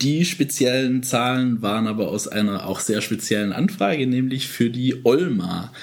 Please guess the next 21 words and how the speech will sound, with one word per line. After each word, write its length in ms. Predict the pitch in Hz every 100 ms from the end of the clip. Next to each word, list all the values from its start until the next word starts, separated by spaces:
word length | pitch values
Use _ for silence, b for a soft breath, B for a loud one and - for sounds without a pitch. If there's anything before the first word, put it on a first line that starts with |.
| B B 104
welche 520 | 101 - 92 90 92 -
dieses 440 | 120 117 107 - -
Jahr 340 | 95 92 95
in 220 | 98 98
Sankt 240 | 92 98 92
Gallen 340 | 87 120 113
stattfindet. 880 | - - - - 95 95 107 - - -
Und 420 | 104 95 92 98 95
wir 320 | 104 113 -
haben 540 | 98 101 104 98 92 B B B B -
den, 480 | 101 98 98 101 98
äh, 400 | 95 98 98 95
Kanton 300 | 95 117 131
Zürich 380 | - 285 330 -
ein 120 | 95
bisschen 240 | 98 104 95
vorgestellt 600 | - 175 - - 87 85
oder 160 | 92
mit 180 | 92 92
Zahlen 320 | 110 131 107
unterfüttert. 680 | 98 107 - 175 - -